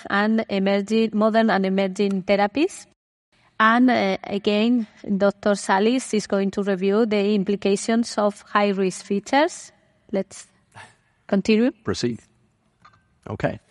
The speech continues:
Speaker 2: New patient. This is Michelle. She's a sixty-eight-year-old woman with a bona fide diagnosis of M D S. Uh, she's encountering some anemia along with some classical symptomatology, fatigue,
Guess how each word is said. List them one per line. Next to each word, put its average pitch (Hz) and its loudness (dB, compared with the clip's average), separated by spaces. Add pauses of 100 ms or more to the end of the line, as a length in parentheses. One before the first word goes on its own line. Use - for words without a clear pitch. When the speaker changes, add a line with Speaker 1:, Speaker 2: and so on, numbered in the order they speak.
Speaker 2:
New 175 2
patient. - -2
This 127 -4
is 120 0
Michelle. 104 0
She's 110 -4
a 101 -4
sixty-eight-year-old 113 -2
woman 139 2 (360)
with 107 -2
a 104 -4
bona 117 2
fide 120 2
diagnosis 110 0
of 98 -4
M 95 -2
D 95 0
S. 110 -2 (400)
Uh, 101 4
she's 127 -2
encountering 113 0
some 110 -2
anemia 117 2 (100)
along 104 -2
with 98 -2
some 98 -4
classical 98 0
symptomatology, 98 0
fatigue, 98 -6